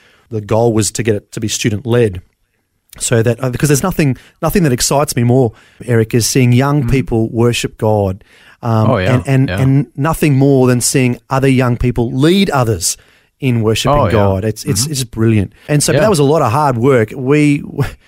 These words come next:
Speaker 1: we were, the devil did not like what we were trying to do, um, to get this community of young people, you know, aged between twelve and, and seventeen, to actually worship. And it was hard.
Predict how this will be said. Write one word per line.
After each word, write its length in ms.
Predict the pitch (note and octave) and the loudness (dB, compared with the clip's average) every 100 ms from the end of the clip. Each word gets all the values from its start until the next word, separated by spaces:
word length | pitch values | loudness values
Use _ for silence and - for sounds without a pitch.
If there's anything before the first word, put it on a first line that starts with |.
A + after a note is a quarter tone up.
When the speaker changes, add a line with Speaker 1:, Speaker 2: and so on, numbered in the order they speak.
| _ - _ | _ -20 _
Speaker 1:
we 220 | C3+ D#3+ | -2 2
were, 240 | F3 B2 A2+ - | 4 2 0 -6
the 200 | C3 A#2 | -4 0
devil 420 | C#3+ E3 C#3 A#2+ | 0 2 2 0
did 200 | A#2 A#2 | 0 0
not 220 | B2+ C#3+ | 0 0
like 360 | A#2+ A#2 G2 - | 0 0 0 -2
what 140 | A2+ | 0
we 120 | A#2 | 2
were 80 | A2 | 2
trying 260 | - A#2 G#2+ | 2 0 0
to 80 | F#2 | 0
do, 420 | G#2+ G#2 F#2 F#2 | 0 0 0 -4
um, 400 | A2 G2+ G2 G2+ G2+ - _ _ | -6 -6 -4 -6 -8 -18 _ _
to 120 | B2 | -6
get 400 | A2 A2 - - - - | 0 -2 -2 -12 -18 -10
this 140 | A#2 | -10
community 560 | - A2 A2+ A#2 G#2+ G2+ | -6 -2 0 2 0 0
of 100 | G2 | 0
young 280 | G#2+ G#2+ G#2 | 0 0 -4
people, 440 | - G#2+ F#2+ F2+ A#2 | -4 -4 -4 -12 -12
you 100 | A#2+ | -8
know, 140 | G2+ G#2 | -6 -4
aged 360 | A#2+ A#2 A2+ - - _ | -2 -2 -4 -12 -20 _
between 340 | - - G#2+ | -10 -4 -4
twelve 420 | - - B2 B2 A2 | -4 0 2 2 0
and, 160 | G#2 | -4
and 140 | G#2+ G2+ | -6 -4
seventeen, 600 | B2+ G#2+ G#2 G#2 F#2 F#2 _ _ _ | -2 -2 -2 -2 -2 -8 _ _ _
to 100 | - | -6
actually 240 | A2 - G#2+ | -4 -2 -2
worship. 420 | G2+ G#2 - - _ | -2 -4 -6 -10 _
And 260 | G2+ G#2 G#2+ | -8 -6 -6
it 120 | B2+ | -2
was 200 | A#2+ G2 | -2 -2
hard. 400 | E2+ G2 G2+ F2+ | -2 -2 0 -2